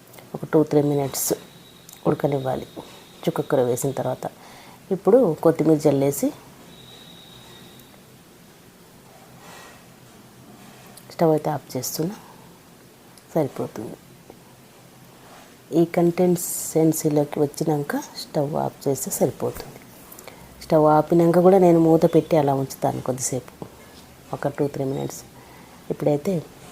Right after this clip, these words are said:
చూపిస్తున్నాను చూడండి, అన్నంలో కలిపి సూపర్, అసలు అద్భుతంగా ఉంటుంది ఈ కర్రీ. అబ్బబ్బబ్బా, నాకైతే ఎంత ఇష్టమో. ఇంకో రెసిపీతో మళ్ళీ కలుద్దాం. చూడండి ఫాతిమాస్ కిచెన్. ఒక లైక్ చేయండి ప్లీజ్.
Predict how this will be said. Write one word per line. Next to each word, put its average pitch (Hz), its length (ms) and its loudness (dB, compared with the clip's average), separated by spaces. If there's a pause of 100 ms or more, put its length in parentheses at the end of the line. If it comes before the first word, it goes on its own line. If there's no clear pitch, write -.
(200)
చూపిస్తున్నాను 135 640 -10
చూడండి, 151 340 -8
అన్నంలో 139 320 -6 (100)
కలిపి 139 280 -8 (240)
సూపర్, - 580 -6
అసలు - 320 -12 (1160)
అద్భుతంగా 156 520 2
ఉంటుంది 143 320 -2
ఈ - 20 -6 (100)
కర్రీ. 135 300 -6 (200)
అబ్బబ్బబ్బా, 131 480 -6 (120)
నాకైతే 135 420 -6
ఎంత 131 200 -8
ఇష్టమో. 151 320 -8 (580)
ఇంకో 156 220 0
రెసిపీతో 156 460 0 (100)
మళ్ళీ 143 260 -2
కలుద్దాం. 143 360 0 (200)
చూడండి 147 420 0 (260)
ఫాతిమాస్ 143 560 -4 (120)
కిచెన్. - 320 -12 (1160)
ఒక - 160 0 (120)
లైక్ 165 300 2
చేయండి 147 360 0 (140)
ప్లీజ్. 160 320 2